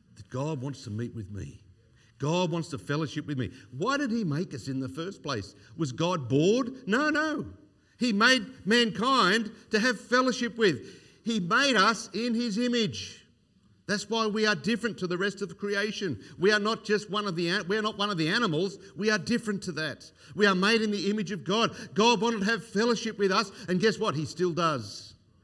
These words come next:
He still does. So here's the question. Let's put the rubber right down where, where, the, where it meets the road. Did you meet with God this morning? Did you get alone with God this morning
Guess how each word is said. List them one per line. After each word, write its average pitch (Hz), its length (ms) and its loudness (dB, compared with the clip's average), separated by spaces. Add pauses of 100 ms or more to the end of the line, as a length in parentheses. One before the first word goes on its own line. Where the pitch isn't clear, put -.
(640)
He 175 180 -4
still 185 540 -4 (200)
does. 165 600 -4 (160)
So 226 180 4
here's 233 220 2
the 175 80 -6
question. 220 520 2 (100)
Let's 214 180 6
put 233 220 2
the 196 100 4
rubber 180 320 4
right 196 300 4
down 190 220 4
where, 185 140 2 (200)
where, 185 140 4
the, 170 240 0
where 175 160 2
it 151 80 -4
meets 185 240 2
the 180 100 -2
road. 165 280 2 (300)
Did 202 220 2
you 220 100 0
meet 190 260 2
with 143 180 -2
God 165 280 -2
this 143 200 -8
morning? 123 380 -2 (1400)
Did 262 260 4
you 254 180 6
get 247 320 6
alone 208 420 4
with 170 180 4
God 196 280 2
this 180 180 -8
morning 165 520 0